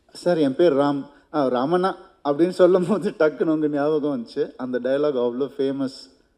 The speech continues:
And, uh, ஜீனி, உங்க கூட நடிக்கணும்னு, uh,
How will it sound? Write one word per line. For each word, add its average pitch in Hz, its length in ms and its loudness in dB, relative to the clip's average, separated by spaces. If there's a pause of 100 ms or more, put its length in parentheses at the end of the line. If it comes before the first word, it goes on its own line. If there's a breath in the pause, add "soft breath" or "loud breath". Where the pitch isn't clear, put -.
(280)
And, 123 260 -6
uh, 117 280 -2
ஜீனி, 147 400 -4 (280)
உங்க 131 220 -4
கூட 131 380 2 (600)
நடிக்கணும்னு, 131 760 -8 (520)
uh, 113 340 -12